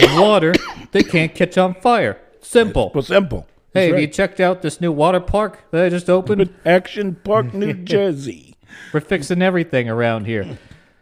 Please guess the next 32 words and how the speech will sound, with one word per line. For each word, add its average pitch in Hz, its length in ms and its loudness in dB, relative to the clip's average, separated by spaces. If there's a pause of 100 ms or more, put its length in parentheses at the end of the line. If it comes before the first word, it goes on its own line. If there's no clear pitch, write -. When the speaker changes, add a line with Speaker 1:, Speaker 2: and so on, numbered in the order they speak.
(1300)
Speaker 2:
Bring 175 220 -10
the 170 60 -6
little 175 220 0
kids. 127 300 -2
Get 139 180 -2
'em 147 140 -2
injured. 131 460 -4
Speaker 1:
<laughs> - 40 -20 (540)
Speaker 2:
You 107 120 -10
wanna 131 160 -4
get 131 160 -4
rid 143 160 -2
of 147 80 0
one 151 120 0
of 147 80 -4
your 135 120 -2
toddlers? 151 580 -4 (460)
<laughs> - 20 -16 (340)
Speaker 1:
That 127 120 -4
would 123 120 -2
be 110 120 -4
some 104 140 -12
shit. 95 280 -12
W 98 240 -8
D 101 120 -10
forty 110 340 -6
came 110 260 -6
from 107 220 -10
Jersey 107 340 -6
in 107 80 -8
the 107 80 -8
same 117 240 -12